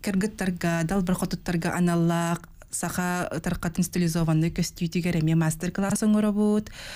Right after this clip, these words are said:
Оннаттан билиңи бары билербик курдук, дьон бары Хомско өнүөрүнен наһа багарар. Ол Хомско, а, эме, а, хому-, э, импровизатор хомусчут, бэйэтэ туспас колалаах,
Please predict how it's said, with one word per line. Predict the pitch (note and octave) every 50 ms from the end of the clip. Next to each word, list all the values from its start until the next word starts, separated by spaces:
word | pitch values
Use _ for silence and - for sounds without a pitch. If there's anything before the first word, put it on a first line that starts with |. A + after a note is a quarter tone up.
| - - - - -
Оннаттан | G3 G#3+ A#3 A#3+ A#3 A#3 - - A3 G#3+
билиңи | G3+ F#3+ F#3 F3+ F3+ F#3 G3+ G3+ F#3
бары | G3 F3+ F#3 G3 F#3+
билербик | F#3+ F3+ E3 D#3+ F3+ E3+
курдук, | - - A3 A3+ G#3+ - C#4 D4 D4 - - - - - - - - - - - - - - -
дьон | - E3+ F#3+ G3 G#3
бары | F#3 F3+ E3+ - -
Хомско | F3+ E3+ E3 - - - F3+ F3+
өнүөрүнен | E3+ F3 F3 F3 E3+ E3+ E3+ E3+ E3 D#3+
наһа | D3 C#3+ D3+ D3
багарар. | D3+ C#3 C#3 C3+ C3+ C3+ - - - - - - - - - - - - - - - -
Ол | F#3+ G3+
Хомско, | G3+ G3+ F#3+ F3+ E3+ E3 - - G3+ G3 G3 F3+ - - - - - -
а, | - F3 E3+ E3+ - -
эме, | F3 E3+ E3+ F3 F3+ F3+ F3+ F3+ - - - - - - - - - - - - -
а, | - F3 F3 F3 F3 F3 E3 - - -
хому-, | - G3 G3 G3 F#3+ - - - -
э, | F#3+ G3 F#3+ F#3 -
импровизатор | G3 F3+ G#3 G3+ F#3+ F#3+ F3 G3 F#3 F#3 - A#3+ B3
хомусчут, | G#3 F3+ E3+ D#3+ D#3+ - - - G#3 A3+ C#4 D#4 - - - - - - - - -
бэйэтэ | F#3 F3 E3+ E3 - G3+ G#3
туспас | G#3 - E3+ - - - F#3+ G3 -
колалаах, | - F3+ E3+ D#3+ D#3+ D3+ D3+ D#3+ F#3+ G#3+ A3+ A3